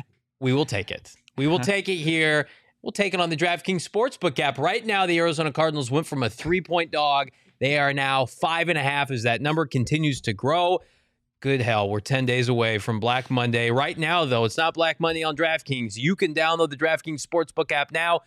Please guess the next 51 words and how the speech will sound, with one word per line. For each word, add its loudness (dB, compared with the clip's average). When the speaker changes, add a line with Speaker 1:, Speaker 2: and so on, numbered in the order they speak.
Speaker 2:
Use 0
that 0
promo 0
code, 2
you 0
guessed 0
it, 0
P 0
H -2
N 0
X. -2
Place 0
a 0
five 0
dollar 2
pregame 0
moneyline 2
bet 0
on -2
any 2
N 2
B 4
A 4
team 0
to 4
win 2
their 2
game. -2
Get 2
a 0
hundred 0
and 0
fifty -2
dollars 2
in 0
free 0
bets 0
if -2
they 0
do. -4
Not -2
the -2
spread, 0
mind 0
you, 0
not -16
the 0
over-under. 2
Who's 0
gonna 0
win? -4